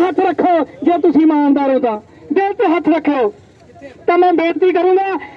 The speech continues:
ਇਹ ਅੱਜ ਦਾ ਐਜੀਟੇਸ਼ਨ ਅਸੀਂ ਲੰਗਰ ਛਕਣ ਦੇ ਨਾਲ ਸਮਾਪਤ। ਵੀਰ ਪੁਲਿਸ ਵਾਲੇ ਜਿਹੜੇ ਸਾਡੇ ਨਾਲ ਤੁਰੇ ਆ,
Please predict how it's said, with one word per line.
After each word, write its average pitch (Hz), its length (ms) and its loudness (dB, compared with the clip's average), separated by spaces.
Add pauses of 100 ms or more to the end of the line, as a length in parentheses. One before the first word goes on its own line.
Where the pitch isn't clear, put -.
(100)
ਇਹ 330 220 -4
ਅੱਜ 302 140 -2
ਦਾ 349 100 -2
ਐਜੀਟੇਸ਼ਨ 349 600 0
ਅਸੀਂ 311 460 -2
ਲੰਗਰ 320 320 0
ਛਕਣ 311 260 -2
ਦੇ 320 100 0
ਨਾਲ 311 220 -2
ਸਮਾਪਤ। 320 420 -2 (300)
ਵੀਰ 370 320 2
ਪੁਲਿਸ 370 280 0
ਵਾਲੇ 349 280 2
ਜਿਹੜੇ 330 240 2
ਸਾਡੇ 320 320 0
ਨਾਲ 302 240 0
ਤੁਰੇ 320 200 2
ਆ, 339 240 -2